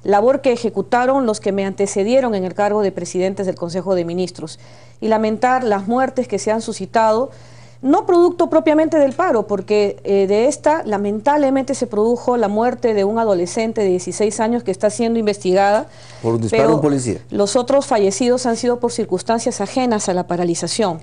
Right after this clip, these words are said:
Speaker 2: Sin embargo, se
Speaker 1: El
Speaker 2: dice que
Speaker 1: accidente
Speaker 2: el accidente tiene
Speaker 1: del
Speaker 2: que ver
Speaker 1: alcalde
Speaker 2: con
Speaker 1: de Quepachato
Speaker 2: el,
Speaker 1: también
Speaker 2: el
Speaker 1: está bajo
Speaker 2: impulso que le daban
Speaker 1: investigación.
Speaker 2: unos policías llevando detenidos dentro del auto.
Speaker 1: Sería temerario afirmar algo así a priori. La, eh, Policía Nacional del Perú y el Ministerio
Speaker 2: <clears throat>
Speaker 1: Público están en, en esa etapa de investigación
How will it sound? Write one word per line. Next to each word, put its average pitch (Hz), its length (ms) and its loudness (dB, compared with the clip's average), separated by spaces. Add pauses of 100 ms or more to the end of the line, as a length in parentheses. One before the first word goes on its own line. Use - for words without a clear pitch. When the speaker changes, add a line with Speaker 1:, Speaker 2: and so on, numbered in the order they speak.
Speaker 2:
Sin 120 200 -8
embargo, 151 340 0
se 220 80 4
Speaker 1:
El 220 60 4
Speaker 2:
dice 202 260 4
que 240 160 6
Speaker 1:
accidente 302 460 6
Speaker 2:
el 127 80 2
accidente 139 500 0
tiene 170 200 2
Speaker 1:
del 214 100 4
Speaker 2:
que 214 80 4
ver 185 180 4
Speaker 1:
alcalde 262 300 6
Speaker 2:
con 269 80 6
Speaker 1:
de 240 120 2
Quepachato 240 760 2
Speaker 2:
el, - 40 -2
Speaker 1:
también 214 460 2
Speaker 2:
el 277 60 4
Speaker 1:
está 226 200 4
bajo 233 220 2
Speaker 2:
impulso 220 140 4
que 170 100 2
le 156 80 6
daban - 160 4
Speaker 1:
investigación. 190 240 4
Speaker 2:
unos 190 180 0
policías 180 840 2
llevando 160 560 4
detenidos 160 440 2
dentro 165 220 0
del 202 60 2
auto. 165 180 2
Speaker 1:
Sería 277 320 2
temerario 226 540 2
afirmar 214 400 0
algo 214 160 2
así 220 240 0
a 214 100 2
priori. 247 460 2
La, 190 420 -2 (140)
eh, 175 420 0
Policía 196 340 0
Nacional 220 360 0
del 214 100 0
Perú 214 220 2
y 220 80 2
el 180 80 0
Ministerio 208 440 0
Speaker 2:
<clears throat> 208 40 -8
Speaker 1:
Público 233 320 0
están 202 220 -2
en, 208 120 -2
en 185 80 -2
esa 214 220 -4
etapa 220 320 0
de 208 80 2
investigación 185 720 0